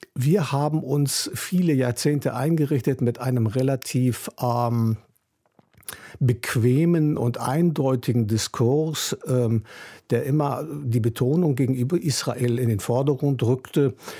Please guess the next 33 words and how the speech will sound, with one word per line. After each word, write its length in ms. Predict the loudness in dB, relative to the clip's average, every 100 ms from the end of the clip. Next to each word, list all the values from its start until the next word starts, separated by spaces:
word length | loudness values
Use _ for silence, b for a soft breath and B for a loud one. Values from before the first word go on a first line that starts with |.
| B -16 B
ähm, 360 | -2 2 2 0
und 220 | -2 0 0
gleichzeitig, 1000 | 0 -2 -2 -2 -2 0 0 -2 -4 -6
ähm, 640 | -2 0 0 -2 -2 -4
so 100 | -2
eine 240 | -2 -2 -2
Art 300 | -2 -4 -6
unterschwelligen 760 | -2 -2 -2 -2 0 0 2 0
Philosemitismus 1200 | 0 2 2 2 0 0 -2 0 0 0 0 0
mittransportierte, 920 | 0 0 -2 -2 -2 -2 0 0 2
der 120 | 0
vielen 540 | 0 2 4 2 2
Juden 340 | 0 2 2 0
auf 140 | 0
die 100 | 0
Nerven 340 | 2 2 2 0
gegangen 460 | 0 0 -2 -4
ist. 380 | -2 -4 -4 -10 B B B B B B -2
Ähm, 360 | 0 2 0 -2
und 220 | 0 2
jetzt, 560 | 2 2 0 -2 -6 -2
ähm, 360 | 0 2 2 -2 B B B
w-, 460 | -4 -4 -8 -8
bricht 400 | -4 0 0 0
das 120 | -2 0
alles 260 | -2 -2
auseinander, 640 | -2 -2 0 0 0 0 0
weil 100 | 0
diese 220 | 0 -2
ganze 300 | -2 0 0
Diskussion 520 | -2 -2 -2 0 2
sich 140 | 0
globalisiert 960 | -2 -2 -2 -2 -2 2 2 2 -4